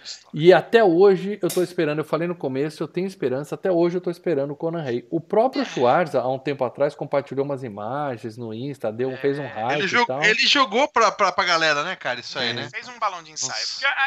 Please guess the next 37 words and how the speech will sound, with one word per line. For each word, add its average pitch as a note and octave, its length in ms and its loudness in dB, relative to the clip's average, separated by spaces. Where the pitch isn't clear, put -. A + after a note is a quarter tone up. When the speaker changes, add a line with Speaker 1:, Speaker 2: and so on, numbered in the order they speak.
Speaker 1:
a C4+ 40 -6
história F4+ 260 -6
do F4 60 -18
Speaker 2:
Você - 80 -16
Speaker 1:
Conan G4 120 4
Speaker 2:
acha D4 100 -2
Speaker 1:
Rei - 80 -6
Speaker 2:
que D3+ 60 2
Speaker 1:
é - 20 4
o B2+ 40 -2
Speaker 2:
rola D#3 260 6
a - 20 -8
Speaker 1:
seguinte, - 60 -10
Speaker 2:
paradela? A#2 540 0
Speaker 1:
a A3+ 100 -4
história D4+ 260 -6
do - 60 -16
Conan G#3+ 240 -8
Rei F#3+ 160 -2
é A#3 40 0
assim, F3+ 260 0
existe E4 380 2
um C#4+ 80 -8
roteiro C#3 500 -16
feito - 360 -20
do A#2+ 80 -20
Conan A2 360 -20
Rei, A#2 240 -20
que - 100 -18
inclusive F3 420 -20
quem F#3+ 160 -16
fez - 340 -14
é F3+ 60 -6
o F3 40 -10
cara G3+ 200 -2
que - 120 -20
di-, - 160 -14